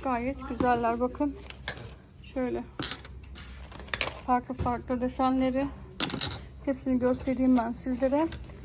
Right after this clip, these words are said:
En azından bir fikir olmuş olur. Bakın böyle. Bu şekilde böyle kavanozlar.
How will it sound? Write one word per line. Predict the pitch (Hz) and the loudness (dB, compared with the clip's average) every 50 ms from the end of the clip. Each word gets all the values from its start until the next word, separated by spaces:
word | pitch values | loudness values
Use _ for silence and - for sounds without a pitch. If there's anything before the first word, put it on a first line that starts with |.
| - - - - - - - - - - - - - - - - | -12 -12 -10 -12 -12 -12 -12 -14 -14 -14 -14 -14 -14 -10 -2 0
En | 254 | 2
azından | 247 240 233 240 240 240 247 | 2 2 0 2 2 2 2
bir | 233 240 | 2 -2
fikir | - - 233 - 262 247 | -4 -8 -6 -2 0 0
olmuş | 247 226 220 226 226 - - | 0 0 0 -2 -6 -6 -6
olur. | 247 233 269 277 - - - - - - - - - - - - - - - - - - - - - - - - - - - - | -4 -2 -2 -4 -4 -8 -14 -14 -16 -16 -16 -12 -2 0 0 0 0 -4 -8 -14 -16 -16 -14 -12 -12 -12 -12 -16 -14 -10 -8 -8
Bakın | 240 - - - - - - - - - - 254 | -2 0 0 0 2 0 -2 -6 -8 -8 -4 -2
böyle. | 240 226 226 226 240 - - - - - - - - - - - - - - - - - - - - - - - - - - - - - - - - - - | -2 -2 0 -2 -4 -6 -8 -14 -14 -14 -14 -14 -14 -14 -14 -14 -14 -16 -16 -16 -18 -16 -18 -18 -16 -16 -16 -16 -16 -16 -18 -18 -18 -18 -18 -18 -16 -16 -14
Bu | |
şekilde | - - 269 254 - 254 226 226 254 240 | -4 -2 -2 -2 -2 -2 2 2 2 4
böyle | 240 226 226 240 269 269 | 4 0 2 2 0 0
kavanozlar. | - - 240 226 226 226 226 220 214 220 220 220 220 | 0 -2 -2 0 0 0 0 -2 -2 0 0 0 0